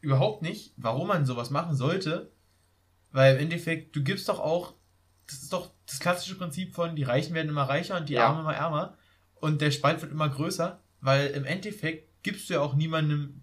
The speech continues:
Speaker 1: gibst ja keinen kleinen Verein die Chance, da überhaupt mitzuspielen. Oh, oder keinen kleineren Verein, sagen wir mal so.
Speaker 2: Hm.
Speaker 1: Und was auch viele, glaub ich, ähm, Fans der Vereine aufgeregt hat, das sind ja das viele Arbeitervereine, wie zum Beispiel, äh, Man United,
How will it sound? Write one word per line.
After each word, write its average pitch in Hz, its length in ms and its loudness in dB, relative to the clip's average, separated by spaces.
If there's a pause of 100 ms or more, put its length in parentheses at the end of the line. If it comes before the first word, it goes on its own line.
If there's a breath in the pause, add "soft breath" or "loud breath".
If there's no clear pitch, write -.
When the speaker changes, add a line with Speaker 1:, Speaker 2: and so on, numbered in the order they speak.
(140)
Speaker 1:
gibst 185 200 -6
ja 196 60 -2
keinen 135 280 2
kleinen 131 280 4
Verein 117 340 0
die 107 60 -6
Chance, 165 480 -2
da 117 80 -4
überhaupt 107 200 -2
mitzuspielen. 127 680 -2 (1000)
Oh, 160 360 4
oder 127 140 0
keinen 117 200 -6
kleineren 110 540 2
Verein, 139 360 2
sagen 113 140 -4
wir 110 40 -8
mal 110 80 -10
so. 135 280 -4
Speaker 2:
Hm. 113 220 -8 (260)
Speaker 1:
Und 160 240 2
was 139 180 2
auch 135 160 -4
viele, 170 280 0
glaub 147 240 2
ich, 139 220 -4 (280)
ähm, 131 580 6
Fans 151 520 2
der 120 120 0
Vereine 110 380 0
aufgeregt 120 380 -6
hat, 120 100 -2
das 113 140 -10
sind 117 120 -12
ja 117 80 -6
das 113 340 -12
viele 151 400 2
Arbeitervereine, 147 920 2
wie 110 100 -4
zum 110 180 -12
Beispiel, 104 760 -6
äh, 110 200 0
Man 101 140 -10
United, 107 580 -6